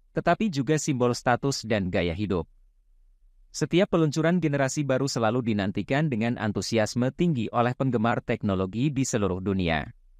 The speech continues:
Meskipun demikian, iPhone juga mendapat kritik terkait harga yang tinggi dan ekosistem yang tertutup. Dalam perjalanannya, iPhone telah mengilhami industri ponsel pintar lainnya untuk terus berinovasi.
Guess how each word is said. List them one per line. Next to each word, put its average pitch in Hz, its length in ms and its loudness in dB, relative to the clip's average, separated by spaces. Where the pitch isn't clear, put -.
Meskipun 175 560 2
demikian, 139 560 0
iPhone 175 400 0
juga 143 160 2
mendapat 120 400 0
kritik 139 400 -4
terkait 139 400 -2
harga 131 320 0
yang 104 240 -2
tinggi 117 400 0
dan 120 240 2
ekosistem 120 640 0
yang 95 240 0
tertutup. 95 480 -2
Dalam 170 240 2
perjalanannya, 139 800 0
iPhone 190 400 0
telah 156 160 2
mengilhami 113 560 -2
industri 104 400 -2
ponsel 127 400 0
pintar 151 320 0
lainnya 113 480 0
untuk 156 320 -2
terus 139 320 -2
berinovasi. 90 800 -2